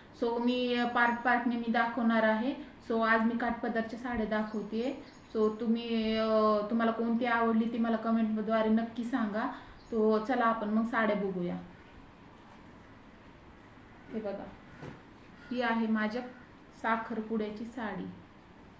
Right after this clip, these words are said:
हा आहे त्याचा पदर आणि एक मिनिट, ही आहे अशी साडी.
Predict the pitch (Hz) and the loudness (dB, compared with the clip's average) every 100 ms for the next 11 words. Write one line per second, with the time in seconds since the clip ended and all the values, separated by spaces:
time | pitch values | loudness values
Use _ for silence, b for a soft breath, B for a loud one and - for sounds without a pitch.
0 | - - - - - - - - - 226 | -20 -20 -20 -20 -20 -20 -20 -20 -6 -2
1 | 214 220 214 214 208 - 208 233 277 302 | 2 0 0 -6 -6 -6 -4 -2 -2 -4
2 | - - - - - - - - - - | -12 -20 -20 -20 -20 -20 -20 -20 -20 -20
3 | - - - 220 202 214 262 311 - - | -20 -20 -10 -4 0 0 0 -4 -10 -18
4 | - - - - - - - - - - | -20 -20 -20 -20 -20 -20 -20 -20 -20 -16
5 | 202 - - - - - - - - - | -14 -12 -12 -12 -16 -20 -20 -20 -20 -20
6 | - - - - - - - - - - | -20 -20 -20 -20 -20 -20 -20 -20 -20 -20
7 | - - - - - - - - - - | -20 -20 -20 -20 -20 -20 -20 -20 -20 -20
8 | - - - - - - - 226 214 202 | -20 -20 -20 -20 -20 -16 -6 -2 -2 -2
9 | 196 202 - 254 - 254 214 190 | -4 -4 -6 -10 -2 0 0 -2